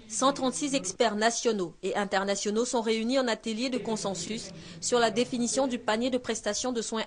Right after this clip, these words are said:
à offrir dans le cadre de la C M U. Parmi les participants à cet atelier, les organismes d'assurance et mutuelles, les partenaires techniques et financiers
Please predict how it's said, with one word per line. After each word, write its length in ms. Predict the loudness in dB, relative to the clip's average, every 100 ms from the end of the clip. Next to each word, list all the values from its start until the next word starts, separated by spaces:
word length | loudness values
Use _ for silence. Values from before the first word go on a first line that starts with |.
| 4
à 100 | 4
offrir 460 | 4 -2 -4 -2
dans 120 | -2
le 100 | -2
cadre 280 | 0 -2 0
de 80 | 0
la 140 | 0
C 240 | -2 0 0
M 140 | -2
U. 80 | -8 -16 _ -20 2
Parmi 240 | 2 4
les 80 | 2
participants 640 | 0 -2 -4 -8 -4 0
à 40 | 0
cet 220 | 0 -2
atelier, 500 | -2 -2 -2 -2 -4 -8 -16 -4
les 180 | 2 4
organismes 520 | 4 4 0 -2 -2
d'assurance 520 | -2 -2 0 -2 -2
et 60 | -4
mutuelles, 500 | -4 -2 -2 -2 -4 -12 -20 -4
les 80 | 0
partenaires 500 | 0 0 -2 -4 -4
techniques 460 | -6 -4 -6 -8 -6
et 80 | -4
financiers 720 | -2 -2 0 -2 -2 -4